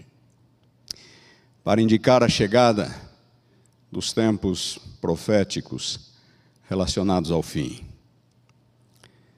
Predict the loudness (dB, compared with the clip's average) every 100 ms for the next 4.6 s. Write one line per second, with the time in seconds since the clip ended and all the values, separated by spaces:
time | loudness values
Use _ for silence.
0 | _ -4 0 2 2 -2 0 2 4 2
1 | 0 0 2 4 2 -2 -12 -14 -8 -6
2 | -4 0 2 4 2 -2 -4 -8 -12 -20
3 | _ _ _ _ _ _ -6 -2 2 4
4 | 4 2 -10 -14 -14 -18